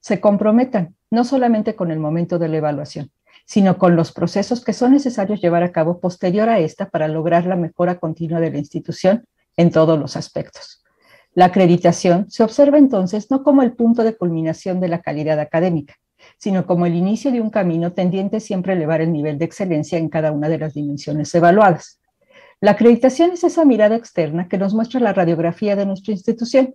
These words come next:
y nos invita a reflexionar sobre las áreas de oportunidad detectadas y también sobre los logros alcanzados. Para que estas áreas de oportunidad se conviertan en fortalezas, se requiere de la reflexión, no solamente por parte de la dirección de la institución.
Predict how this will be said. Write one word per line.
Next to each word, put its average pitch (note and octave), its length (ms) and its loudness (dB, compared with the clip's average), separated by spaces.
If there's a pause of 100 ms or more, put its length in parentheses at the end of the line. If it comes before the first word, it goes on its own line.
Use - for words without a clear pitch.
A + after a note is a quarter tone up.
(140)
y G#3 100 2
nos F#3+ 200 -2
invita G3+ 320 -2
a - 20 0
reflexionar F3 720 -4 (280)
sobre G3 280 0
las F#3+ 200 0
áreas B3 260 0
de C4 60 -2
oportunidad D#3+ 540 -4
detectadas F#3 680 -2 (300)
y A3 100 0
también A#3 360 4
sobre G3+ 260 -2
los D3+ 160 -4
logros D#3 360 -4
alcanzados. - 760 -10 (440)
Para F3 260 6
que G3 80 0
estas C4+ 340 2
áreas C4 280 6
de D#3+ 80 2
oportunidad D#3 680 0
se - 200 -12
conviertan F3 460 0
en G3 100 -4
fortalezas, A3 680 -2
se B3 160 -4
requiere D4+ 380 -2
de D4+ 80 2
la A3 120 -2
reflexión, F3+ 640 -6 (420)
no G#3 120 4
solamente A#3+ 520 2
por E3+ 180 -6
parte E3+ 300 -2
de F#3 80 -2
la E3 100 0
dirección D#3 500 -4
de E3 100 0
la E3 80 0
institución. F#3+ 680 -4